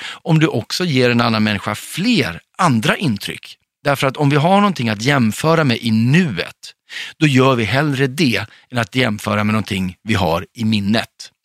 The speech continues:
Vad jag menar med det här rent konkret, det är att om du vill att ett förslag ska gå igenom på jobbet, då är det bättre att presentera det tillsammans med två andra förslag som inte är lika bra.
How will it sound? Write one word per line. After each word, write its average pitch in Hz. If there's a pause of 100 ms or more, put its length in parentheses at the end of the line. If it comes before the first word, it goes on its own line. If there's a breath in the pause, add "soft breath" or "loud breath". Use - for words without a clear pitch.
(440 loud breath)
Vad 180
jag 202
menar 208
med 190
det 165
här 120
rent 110
konkret, 107 (240 soft breath)
det 139
är 95 (200 loud breath)
att 143
om 151
du 185
vill 131
att 117
ett 123
förslag 131
ska -
gå 107
igenom 107
på 104
jobbet, 120 (600 loud breath)
då 127
är 156
det 196
bättre 165
att 151
presentera 170
det 104 (160 loud breath)
tillsammans 113
med 127
två 98 (100)
andra 190
förslag 73 (240)
som 143
inte 110
är -
lika 107
bra. 139